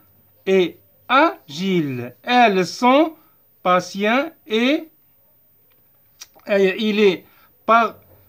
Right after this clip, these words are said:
euh, patient et il est agile. Elles sont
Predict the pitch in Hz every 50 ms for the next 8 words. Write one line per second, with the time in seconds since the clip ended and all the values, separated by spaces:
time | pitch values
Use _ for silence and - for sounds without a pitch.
0 | _ _ - 170 175 175 175 170 170 165 - 233 240 240 240 - - 202 214 226
1 | 254 277 262 - - 190 185 185 170 208 214 214 220 233 233 240 247 277 330 381
2 | 349 320 - 196 196 202 208 208 202 196 190 190 185 180 175 175 170 165 160 156
3 | 151 147 139 135 131 127 123 117 - - - - 196 208 202 175 170 196 208 214
4 | 226 233 226 240 247 277 320 359 349 320 _ _ _ _ _ _ _ _ _ _
5 | _ _ _ _ _ _ _ _ _ _ _ - 220 233 233 226 214 202 175 170
6 | 165 - - - 254 262 285 302 320 330 -